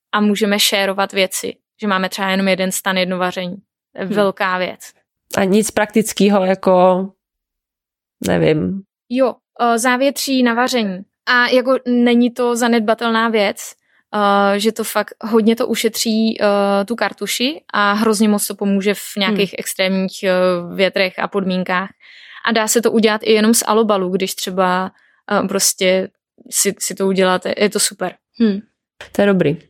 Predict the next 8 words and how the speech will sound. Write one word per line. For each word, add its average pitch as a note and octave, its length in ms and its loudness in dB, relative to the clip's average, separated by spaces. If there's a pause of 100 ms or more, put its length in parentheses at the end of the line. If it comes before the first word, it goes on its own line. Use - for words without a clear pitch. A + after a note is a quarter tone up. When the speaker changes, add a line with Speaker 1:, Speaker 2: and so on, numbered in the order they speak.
Speaker 3:
No A3+ 160 0
a G#3+ 40 -10 (180)
teď A#3 240 -2
poprvé A3+ 320 -2
jsme A3+ 300 2
vyzkoušeli A3 920 0 (380)
péřový G#3 400 0
botičky. F#3 600 -10